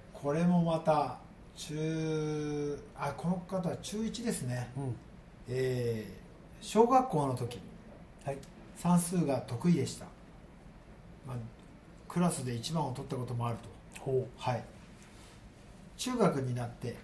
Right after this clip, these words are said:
Speaker 1: 数学が苦手になってしまいました。
Speaker 2: あー。
Speaker 1: 一学期は良かったのですが、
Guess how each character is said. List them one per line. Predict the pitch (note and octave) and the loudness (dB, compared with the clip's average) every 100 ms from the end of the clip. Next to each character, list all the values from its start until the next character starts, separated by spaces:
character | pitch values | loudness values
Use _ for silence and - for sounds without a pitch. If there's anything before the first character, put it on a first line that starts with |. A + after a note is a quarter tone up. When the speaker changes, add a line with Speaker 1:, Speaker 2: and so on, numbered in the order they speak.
| - - - - - - - | -16 -18 -18 -18 -18 -18 -10
Speaker 1:
数 | - E3 D#3+ | -2 2 4
学 | D#3+ - | 2 2
が | C#3+ C#3 - - - - - - - - - - | 2 0 -2 -14 -18 -18 -18 -18 -18 -18 -14 -4
苦 | B2 C3 E3 | 0 2 4
手 | E3+ | 4
に | D#3 D3 | 2 2
な | C#3+ | -2
っ | |
て | - G#2+ | -4 -8
し | - | -8
ま | F#2 | -10
い | |
ま | - | -6
し | |
た。 | A#2+ | -2
Speaker 2:
あ | A#2+ A2+ A2 G2+ G2+ G2 | 0 0 -2 -6 -8 -8
ー。 | G2 F2+ - - - - - C3 | -8 -8 -8 -10 -12 -14 -10 -6
Speaker 1:
一 | - F#3 | 0 8
学 | G#3 G3+ | 8 8
期 | - | 4
は | D#3+ F3 - - - | 6 6 4 -8 -4
良 | C#3+ | -2
か | D3 | 0
っ | C#3 | -2
た | - A#2 | -2 -6
の | G#2+ | -4
で | G#2 | -6
す | A2 | -4
が、 | C3 C3+ | -2 -2